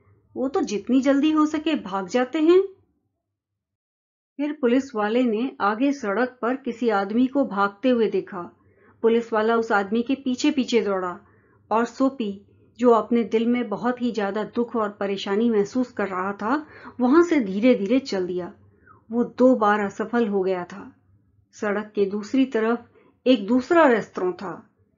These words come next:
ये उतना शानदार तो नहीं था जितना कि ब्रॉडवे वाला रेस्तरां था। जो लोग इस रेस्तरां में जाते थे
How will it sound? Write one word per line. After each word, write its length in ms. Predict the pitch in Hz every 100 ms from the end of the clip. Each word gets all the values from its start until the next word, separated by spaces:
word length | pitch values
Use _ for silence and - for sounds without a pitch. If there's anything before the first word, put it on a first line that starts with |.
| _ _ _
ये 160 | 208 226
उतना 400 | 214 208 247 277
शानदार 460 | 277 240 240 254
तो 140 | 247 262
नहीं 240 | 247 277
था 300 | 269 254 262 - - -
जितना 340 | - 240 262 269
कि 240 | 262 247
ब्रॉडवे 520 | 190 190 208 214 254
वाला 260 | 254 262 262
रेस्तरां 460 | 254 254 - 254 240
था। 320 | 240 226 233 _ _ _ _ _
जो 160 | - 277
लोग 260 | 262 254
इस 280 | 226 277 -
रेस्तरां 360 | 320 320 - 277
में 120 | 254
जाते 360 | 214 180 214 208
थे 220 | 220 226